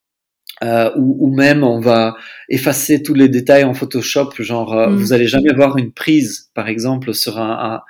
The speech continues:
Speaker 1: un render, euh, architectural d'un, d'un musée. Il y a, il y a nulle part des prises. Et donc,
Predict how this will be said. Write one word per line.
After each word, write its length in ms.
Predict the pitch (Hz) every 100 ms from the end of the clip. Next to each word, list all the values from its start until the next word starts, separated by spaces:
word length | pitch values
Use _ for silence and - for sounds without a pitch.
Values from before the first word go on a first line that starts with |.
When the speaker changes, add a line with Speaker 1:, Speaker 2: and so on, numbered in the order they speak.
| - - -
Speaker 1:
un 120 | 117
render, 540 | 110 123 123 131 131 127
euh, 720 | 117 113 - - - - - -
architectural 840 | - - 135 127 123 127 113 131 131
d'un, 260 | 113 117
d'un 140 | 117 113
musée. 340 | 113 120 160
Il 60 | 123
y 40 |
a, 80 | - -
il 60 |
y 80 | 135
a 60 | 143
nulle 240 | 165 175 175
part 220 | 156 -
des 80 | 120
prises. 460 | - 151 160 - - - - - - -
Et 60 |
donc, 220 | 131 143